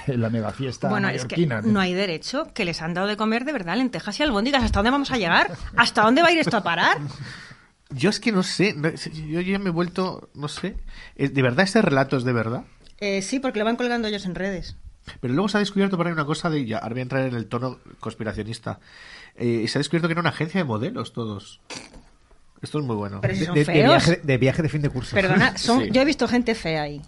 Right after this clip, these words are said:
Speaker 3: Fea, pero si yo he
Speaker 2: Fea
Speaker 3: visto
Speaker 2: co-,
Speaker 3: tres chicas
Speaker 2: tre-, ah, las tres chicas estas monas bien
Speaker 3: Sí.
Speaker 2: peinadas, pero luego hay más que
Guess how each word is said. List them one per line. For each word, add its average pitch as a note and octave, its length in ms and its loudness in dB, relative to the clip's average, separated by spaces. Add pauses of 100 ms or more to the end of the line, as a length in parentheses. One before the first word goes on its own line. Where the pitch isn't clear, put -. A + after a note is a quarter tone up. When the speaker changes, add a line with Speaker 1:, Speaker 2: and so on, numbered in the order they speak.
(120)
Speaker 3:
Fea, A2 300 -4
pero B2 120 -6
si G#2 80 -4
yo G3 60 2
he - 40 4
Speaker 2:
Fea A#3 100 6
Speaker 3:
visto D3 140 2
Speaker 2:
co-, - 40 2
Speaker 3:
tres B2 200 -4
chicas A#2+ 560 -6 (120)
Speaker 2:
tre-, - 160 -2
ah, B3 100 6
las G#3+ 240 2
tres C4+ 140 -4
chicas D#4 240 -2
estas D4+ 240 -2
monas D4+ 260 2
bien C#4+ 180 0
Speaker 3:
Sí. - 40 -10
Speaker 2:
peinadas, C#4 560 2
pero E3+ 160 0
luego D#3 160 0
hay D#3+ 80 0
más D#3 320 -4
que G2 440 -12